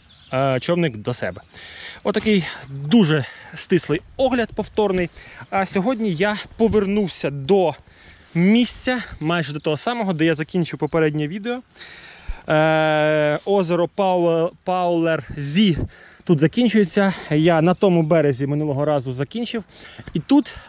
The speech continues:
е, далі, он, ви бачите, стоять яхти і продовження річки Хафель.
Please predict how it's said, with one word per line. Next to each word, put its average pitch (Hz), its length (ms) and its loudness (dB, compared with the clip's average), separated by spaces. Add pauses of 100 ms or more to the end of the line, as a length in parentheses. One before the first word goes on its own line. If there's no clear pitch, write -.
(100)
е, 139 360 0
далі, 220 460 -2
он, 160 120 -4
ви 151 80 0
бачите, 131 420 -4 (360)
стоять 139 400 -4
яхти 196 380 -4 (100)
і 240 200 -2 (200)
продовження 190 560 0
річки 175 340 -4
Хафель. 117 420 -6